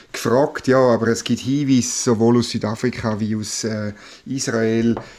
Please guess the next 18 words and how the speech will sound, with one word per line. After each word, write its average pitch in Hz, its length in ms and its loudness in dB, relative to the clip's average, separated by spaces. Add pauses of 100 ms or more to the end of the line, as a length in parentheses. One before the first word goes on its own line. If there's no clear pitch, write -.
(180)
dass, 107 560 -2
äh, 107 240 -4
die 113 160 0
Omikron-Variante 110 1000 0
zwar 104 240 -2
ansteckender 104 640 -2
ist, 110 160 -2
aber 104 140 -2
milder. 175 580 4 (460)
Und 107 360 -2
darauf 107 280 -2
hat 113 100 0
man 104 100 -4
dann 101 100 2
nicht 104 180 0
wollen 107 160 4
eingehen. 104 800 4
Ähm, 95 280 -2